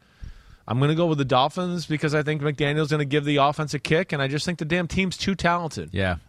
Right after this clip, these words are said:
Speaker 1: I d-, I really
Speaker 2: They,
Speaker 1: do.
Speaker 2: they, they got a little bit of a swag to 'em
Speaker 1: They
Speaker 2: now,
Speaker 1: do.
Speaker 2: right?
Speaker 1: They got
Speaker 2: Tyreek
Speaker 1: something
Speaker 2: over
Speaker 1: going.
Speaker 2: there,
Speaker 1: I think
Speaker 2: McDaniel.
Speaker 1: so. Yeah, I do.
Speaker 2: It's g-, they're gonna be interesting to watch.
Speaker 1: Uh-huh.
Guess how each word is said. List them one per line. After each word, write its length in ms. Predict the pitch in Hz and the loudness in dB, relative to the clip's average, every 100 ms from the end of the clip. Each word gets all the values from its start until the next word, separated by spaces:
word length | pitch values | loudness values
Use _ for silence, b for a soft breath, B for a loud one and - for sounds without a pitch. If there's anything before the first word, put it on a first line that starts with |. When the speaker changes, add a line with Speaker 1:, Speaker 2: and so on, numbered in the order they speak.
| - | -6
Speaker 1:
I 80 | 113 | -4
d-, 100 | 127 | -2
I 80 | |
really 300 | 117 135 143 | 0 0 0
Speaker 2:
They, 120 | 127 120 | 0 0
Speaker 1:
do. 120 | 90 | 0
Speaker 2:
they, 140 | 139 | -2
they 220 | 120 127 127 | -2 -2 0
got 120 | 190 | 2
a 40 | |
little 180 | 175 139 | 2 2
bit 80 | 120 | 0
of 80 | 101 | -2
a 60 | |
swag 420 | - 101 95 92 - | -4 0 0 0 -2
to 100 | 87 | -2
'em 40 | |
Speaker 1:
They 120 | 165 | 0
Speaker 2:
now, 80 | 175 | 2
Speaker 1:
do. 180 | 208 220 | 4 4
Speaker 2:
right? 120 | - | 4
Speaker 1:
They 80 | 135 | 4
got 180 | - 127 | 4 6
Speaker 2:
Tyreek 80 | 143 | 4
Speaker 1:
something 220 | - 135 | 4 4
Speaker 2:
over 120 | 127 | 6
Speaker 1:
going. 180 | - - | 6 6
Speaker 2:
there, 300 | 131 127 120 | 6 4 2
Speaker 1:
I 100 | 165 | 2
think 220 | 113 113 | 2 2
Speaker 2:
McDaniel. 40 | 117 | 4
Speaker 1:
so. 360 | - 160 101 113 | 4 4 2 -4
Yeah, 280 | 160 151 85 - 113 | -4 -4 -6 -14 -14
I 80 | |
do. 160 | 123 170 | -10 -4
Speaker 2:
It's 240 | 98 - | -4 -4
g-, 220 | - 135 123 | -2 0 2
they're 140 | 131 | 2
gonna 120 | 151 | 2
be 140 | 131 117 | 2 2
interesting 340 | 104 98 98 | 0 0 0
to 80 | 85 | 0
watch. 260 | 76 65 | -2 -2
Speaker 1:
Uh-huh. 300 | 110 123 147 | 0 0 0